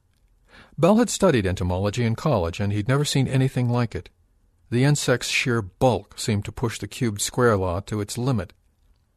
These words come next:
perhaps beyond its limit. He hadn't thought insects could be that big. When he opened the lid, the grub reared up at him, strange mouthparts writhing. Bell was in charge of the castle,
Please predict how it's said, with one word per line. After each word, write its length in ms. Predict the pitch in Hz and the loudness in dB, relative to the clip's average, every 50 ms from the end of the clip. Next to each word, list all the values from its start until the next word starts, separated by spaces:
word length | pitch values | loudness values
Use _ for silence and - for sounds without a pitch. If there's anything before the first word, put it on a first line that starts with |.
| _ _ _ | _ _ _
perhaps 300 | - 101 104 98 - - | -4 -2 -2 -2 -4 -4
beyond 400 | - 98 98 104 143 160 123 98 | -4 -2 0 2 2 2 0 -2
its 180 | - - - | -6 -8 -6
limit. 260 | 98 92 90 87 - - _ _ _ _ _ _ _ _ _ _ _ _ _ - - | -6 -4 -4 -4 -6 -10 _ _ _ _ _ _ _ _ _ _ _ _ _ -20 0
He 100 | - 143 | 2 4
hadn't 240 | 139 208 277 277 240 | 4 6 4 4 4
thought 220 | - 196 160 - | 4 2 2 4
insects 480 | 143 151 156 147 - - 127 - - - - | 4 2 2 4 2 0 -2 -2 -4 -8 -8
could 500 | - - - - - 208 226 214 175 131 | -8 -8 -8 -2 0 0 2 2 0 -2
be 220 | 104 98 90 85 85 | -4 -4 -4 -4 -4
that 300 | 90 92 85 82 - - | -6 -6 -6 -8 -8 -6
big. 280 | 101 92 92 87 - - _ _ _ _ _ _ _ _ _ _ _ _ _ _ _ _ _ _ _ _ _ _ _ _ | -4 -4 -4 -6 -10 -16 _ _ _ _ _ _ _ _ _ _ _ _ _ _ _ _ _ _ _ _ _ _ _ _
When 100 | - 165 | 0 2
he 80 | 170 165 | 4 6
opened 240 | 196 214 208 196 156 | 6 6 6 4 4
the 80 | 147 | 4
lid, 280 | 139 147 156 135 110 101 | 4 6 6 4 4 2
the 60 | 123 | 0
grub 380 | 101 - 123 131 127 117 113 120 | -4 0 2 4 4 2 2 0
reared 220 | 120 117 113 110 | 2 2 2 2
up 180 | 117 110 107 - | 2 0 0 -2
at 160 | 98 92 90 | -4 -2 -2
him, 220 | 90 92 95 95 - _ _ - | -4 -4 -6 -8 -10 _ _ -12
strange 600 | - - - 123 123 113 107 98 95 - - - | -10 -2 2 2 4 4 2 0 -2 -6 -4 -2
mouthparts 720 | 113 110 113 107 - - 113 98 90 90 - - - - | 0 0 0 -2 -4 -4 -2 -2 -2 -4 -8 -12 -12 -6
writhing. 640 | 110 104 104 104 107 104 101 95 90 90 87 90 - _ _ _ _ _ _ _ _ _ _ _ _ _ _ _ _ _ _ _ _ _ _ _ _ _ _ _ _ _ _ _ _ _ _ _ _ _ _ _ _ _ _ _ _ _ _ _ _ _ _ - - _ _ - - - - _ - | -4 -2 -2 0 0 -2 -2 -4 -6 -6 -8 -10 -12 _ _ _ _ _ _ _ _ _ _ _ _ _ _ _ _ _ _ _ _ _ _ _ _ _ _ _ _ _ _ _ _ _ _ _ _ _ _ _ _ _ _ _ _ _ _ _ _ _ _ -20 -20 _ _ -20 -20 -20 -18 _ 2
Bell 240 | 135 151 156 151 143 | 4 6 6 6 6
was 120 | 139 131 | 4 2
in 60 | 131 | 2
charge 300 | 120 - 123 101 98 95 | 0 2 2 2 0 0
of 60 | 90 | -4
the 60 | - - | -8 -6
castle, 520 | - 110 90 92 92 - 113 117 131 | -4 -2 -2 -2 -2 -4 -6 -8 -10